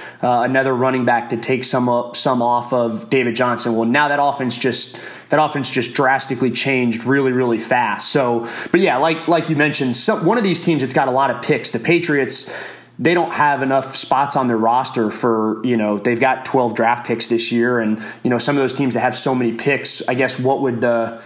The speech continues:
what would the negative be of giving Josh a chance in one of those systems?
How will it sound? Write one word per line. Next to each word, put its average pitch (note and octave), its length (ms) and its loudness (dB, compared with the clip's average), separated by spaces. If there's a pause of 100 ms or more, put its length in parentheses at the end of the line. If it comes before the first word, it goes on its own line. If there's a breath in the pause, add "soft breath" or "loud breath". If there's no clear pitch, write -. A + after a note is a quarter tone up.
(360 loud breath)
what C#3 140 2
would C#3 100 0
the B2 80 -2
negative A#2+ 600 0
be B2 180 2
of G#2+ 200 -4
giving B2 360 2
Josh A2+ 360 0
a G#2 40 -8
chance A#2 440 0
in A2+ 120 0
one A2+ 120 0
of G#2 80 -2
those G#2+ 260 0
systems? - 760 -4